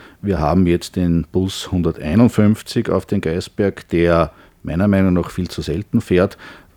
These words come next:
Wird dann der Bus eingestellt? Wie ist denn da der Stand der Dinge aus deiner Sicht?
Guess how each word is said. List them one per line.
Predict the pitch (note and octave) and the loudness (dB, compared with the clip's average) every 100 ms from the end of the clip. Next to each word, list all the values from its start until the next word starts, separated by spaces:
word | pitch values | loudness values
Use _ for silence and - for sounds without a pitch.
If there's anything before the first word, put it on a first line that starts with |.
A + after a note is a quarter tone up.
| _ - | _ -4
Wird | F#2 - | -4 0
dann | F2 | 0
der | E2 | 0
Bus | E2+ F2 - | -2 -4 -6
eingestellt? | A#1+ F#2 A#2+ - G2+ C#3 - F2+ | -8 -6 -6 -2 -2 -4 -6 -4
Wie | F2+ F2 F2 F#2 | -2 0 0 0
ist | G#2 | -2
denn | |
da | F2 | -2
der | E2+ E2 | -2 -2
Stand | D#2+ D#2 F2 | -2 -2 -2
der | |
Dinge | - F2+ F2 | -2 0 0
aus | D2 | -2
deiner | D#2+ C3 | -4 -6
Sicht? | - - | -6 -12